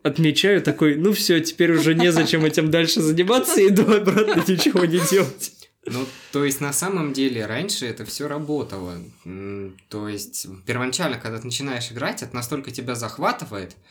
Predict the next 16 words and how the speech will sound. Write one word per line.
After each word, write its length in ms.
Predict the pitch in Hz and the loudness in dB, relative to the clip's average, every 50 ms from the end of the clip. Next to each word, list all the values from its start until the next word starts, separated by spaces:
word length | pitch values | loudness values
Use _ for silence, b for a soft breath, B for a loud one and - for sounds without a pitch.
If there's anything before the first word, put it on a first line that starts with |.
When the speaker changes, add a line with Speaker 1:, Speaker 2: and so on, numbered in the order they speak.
| b b b b | b b b b
Speaker 2:
что 880 | b - - - - 139 135 143 147 143 139 135 131 127 123 123 123 - _ _ | b -8 -8 -6 -4 -2 0 0 0 0 0 -2 -2 -4 -6 -8 -12 -16 _ _
ты 100 | - 123 | -4 -2
стремишься 680 | 120 - - - 123 127 151 175 147 123 - - 107 | -2 -2 -2 -4 -4 -2 -2 -2 -2 -2 -4 -6 -6
как 160 | 101 107 107 113 | -10 -10 -10 -8
можно 300 | 117 113 107 - 113 110 | -10 -10 -10 -10 -10 -10
больше 320 | 110 113 110 - - 117 | -8 -8 -8 -6 -8 -8
опыта 240 | 110 - 123 110 117 | -10 -12 -12 -14 -14
получить 720 | 101 - 117 110 120 135 139 - - 254 269 269 - - _ | -14 -12 -12 -10 -8 -4 -4 -2 -2 -2 -2 -4 -6 -12 _
и 520 | - 139 165 180 175 165 156 147 - - - - | -8 -8 -6 -4 -4 -2 -2 -2 -4 -6 -10 -12
выполнить 500 | 110 113 156 - 170 147 131 120 113 - | -8 -8 -6 -4 -4 -6 -6 -6 -8 -6
как 200 | - 135 - 127 | -6 -6 -6 -6
можно 220 | 127 127 - - | -10 -10 -10 -12
больше 300 | 104 107 123 123 - 110 | -10 -8 -8 -8 -8 -10
задач. 520 | 98 104 107 110 117 110 87 87 - - b b b b b b b b b b b _ | -8 -10 -10 -8 -8 -8 -8 -8 -10 -12 b b b b b b b b b b b _
То 120 | 107 110 | -4 -4
есть, 380 | 110 107 107 - - - - | -4 -4 -6 -8 -12 -18 -18